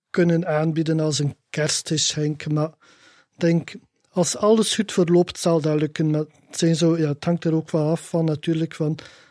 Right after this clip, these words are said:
wan-, wanneer dat we het publiceren in de App Store, dan moet dat zo goedgekeurd worden en zo wat extra administratie.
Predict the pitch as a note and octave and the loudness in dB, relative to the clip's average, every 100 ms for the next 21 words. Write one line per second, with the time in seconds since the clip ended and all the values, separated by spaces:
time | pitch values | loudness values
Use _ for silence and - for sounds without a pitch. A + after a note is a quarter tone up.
0 | _ - E3+ F3+ F#3 F#3 D#3+ D3+ E3 E3 | _ -2 0 0 -2 0 2 2 2 2
1 | D#3+ D#3+ - F3+ D3+ D#3+ - E3 E3+ E3+ | 2 0 -2 -2 0 -2 0 2 2 2
2 | D#3+ E3 E3 - - E3+ E3 - D#3+ D#3 | 0 -2 -4 -6 -2 0 0 -2 -2 -2
3 | E3 - C#3 D#3+ - D#3 - E3 D#3+ - | -4 0 0 0 -2 -6 0 0 0 -4
4 | D#3+ D#3+ E3+ E3 D#3 D#3 D3 D#3+ D3+ D3 | -2 0 0 -2 -2 -2 0 0 0 0
5 | D3 - C#3 - E3 D#3+ D#3+ D#3 D3 - | -4 -10 -10 -6 -6 -2 -2 -2 -4 -8
6 | D#3 D#3 D#3 D#3+ | -6 -4 -4 -4